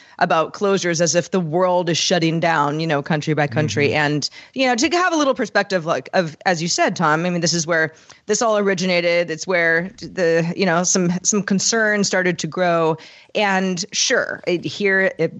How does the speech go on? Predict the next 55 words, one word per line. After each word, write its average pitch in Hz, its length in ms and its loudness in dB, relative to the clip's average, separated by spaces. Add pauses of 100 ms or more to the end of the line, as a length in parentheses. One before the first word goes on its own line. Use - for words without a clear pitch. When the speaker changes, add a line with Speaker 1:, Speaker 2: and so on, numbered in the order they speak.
Speaker 1:
where 151 220 2
I 254 120 2
live, 170 320 0
where 165 140 -2
we 214 100 2
all 156 140 2
live 175 180 2
in 185 100 -2
the 180 100 0
U 175 180 0
S, 185 320 2 (160)
eh, 370 220 0 (200)
totally 190 300 2
different 196 280 -4
place. 220 300 0
But 185 300 0 (280)
in 233 220 2
many 240 240 2
ways, 220 380 2
it 180 100 -4
was 175 100 -2
sort 180 200 0
of - 80 -8
like 165 140 -4
China 185 280 2
was 175 160 0
a 156 80 2
few 180 240 -2
weeks 160 260 0
ahead, 160 520 2
and 175 100 0
we 165 100 2
were 165 120 2
starting 170 300 0
to 156 100 -2
see 165 140 0
ripple 214 300 0
effects 165 460 0 (240)
across 170 320 0
the 180 100 -2
world. 190 320 0
So 160 360 0 (300)
one 170 180 0
can 214 100 0
hope 240 400 2
that 165 320 0
those 170 220 0
ripple 160 180 -4
effects 156 340 -2
will 160 100 0
also 139 460 2 (300)
go 139 100 2
the - 120 0
other - 120 -6
way. - 140 -16